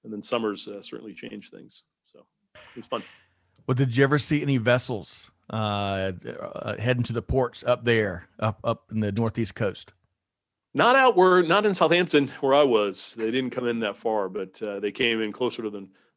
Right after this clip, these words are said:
Speaker 1: the, the western part of Long Island in New York City and into the ports of New York. But so I didn't, didn't get my taste there. Um, I started when I left Southampton into the Marine Corps and actually became cargo and got shipped around the world, around the United States. So.
Speaker 2: Well, I'm glad you mentioned that because not only did you serve in the United States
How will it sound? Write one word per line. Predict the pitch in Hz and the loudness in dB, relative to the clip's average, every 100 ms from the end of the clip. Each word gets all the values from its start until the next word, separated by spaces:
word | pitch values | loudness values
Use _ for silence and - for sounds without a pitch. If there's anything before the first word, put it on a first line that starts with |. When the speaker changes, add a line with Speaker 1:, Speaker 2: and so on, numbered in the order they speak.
| - | -12
Speaker 1:
the, | 107 | -10
the | 101 | -6
western | 104 117 - 104 | -2 -2 -4 -4
part | 113 104 | -4 -4
of | 101 | -6
Long | 101 | -10
Island | 98 98 95 | -12 -12 -12
in | 98 95 _ | -14 -16 _
New | |
York | 107 98 | -10 -10
City | - 104 98 | -8 -8 -8
and | 95 92 _ _ | -12 -18 _ _
into | 101 95 | -20 -20
the | 98 | -20
ports | - 107 - | -10 -10 -10
of | |
New | 98 | -14
York. | 101 98 - - | -12 -12 -12 -18
But | - | -20
so | - 107 | -6 0
I | |
didn't, | 139 143 - - | 0 0 -6 2
didn't | 190 | 4
get | 175 | 6
my | 160 147 | 6 6
taste | 151 143 127 | 4 2 4
there. | 127 110 98 110 127 | 6 6 4 -2 -12
Um, | 104 101 | -12 -12
I | 101 | -12
started | - 131 117 107 | 0 4 4 2
when | 107 | -2
I | |
left | 104 113 131 - - - | -2 0 0 -2 -20 -20
Southampton | - 107 113 107 107 | -10 -2 0 -2 -4
into | 104 101 | -6 -6
the | |
Marine | 95 107 104 | -6 -8 -8
Corps | 101 98 | -8 -8
and | |
actually | 107 - 107 | -6 -6 -8
became | 98 - 135 127 | -6 -2 -2 -2
cargo | 117 101 104 101 | -2 -2 -4 -8
and | 101 | -10
got | - | -10
shipped | - - - | -8 -8 -8
around | 107 104 | -10 -8
the | 101 | -10
world, | 101 101 92 _ _ _ | -8 -8 -12 _ _ _
around | 104 98 | -12 -10
the | 98 | -10
United | 98 92 | -12 -14
States. | - - - - - - | -14 -12 -12 -16 -18 -20
So. | - - - _ | -20 -20 -20 _
Speaker 2:
Well, | 120 120 | 0 0
I'm | 127 | 2
glad | 143 165 | 2 4
you | 160 | 4
mentioned | 131 - 104 | 2 0 -4
that | 85 65 | -4 -8
because | 104 120 107 | -6 -4 -2
not | 120 156 | -2 -2
only | 143 135 | 0 0
did | 117 110 | 0 -2
you | 117 | -4
serve | - 123 120 113 | 0 0 0 -2
in | - 107 | -6 -4
the | 107 | -2
United | 110 113 113 | -2 -2 -6
States | 98 113 113 - | -6 -4 -4 -8